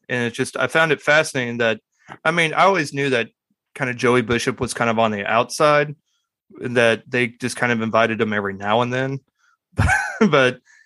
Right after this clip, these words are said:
it just, it, I mean, I'm like, "Well, I don't," just because I guess he's not as big a party animal as the rest of them kinda were. <clears throat> And I thought it was still fascinating, just the different,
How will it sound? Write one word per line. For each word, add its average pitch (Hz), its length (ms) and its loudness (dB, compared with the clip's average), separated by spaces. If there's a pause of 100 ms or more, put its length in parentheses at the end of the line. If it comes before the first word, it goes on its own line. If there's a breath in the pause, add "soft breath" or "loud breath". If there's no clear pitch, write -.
(140 soft breath)
it 165 100 4
just, 190 300 2
it, 156 240 -2 (260)
I 151 100 -2
mean, 143 360 0
I'm 147 120 -4
like, 123 240 -4
"Well, 143 360 2
I 131 80 -2
don't," 131 280 0 (1600)
just 135 240 -4
because 131 340 2
I 123 60 2
guess 120 180 2
he's 117 160 -4
not 113 180 -2
as 107 120 -6
big 117 220 -4
a 135 60 6
party 156 320 0
animal 170 400 -4 (640 soft breath)
as 139 200 2
the 143 80 4
rest 143 280 2
of 156 80 -4
them 151 80 -6
kinda 156 240 -2
were. 165 340 -2 (120)
<clears throat> - 120 -10
And 120 360 -6
I 131 180 2 (600)
thought 147 180 4
it 131 40 4
was 123 140 0
still 123 520 0 (420)
fascinating, 160 580 2
just 131 220 -4
the 131 80 -2
different, 127 560 0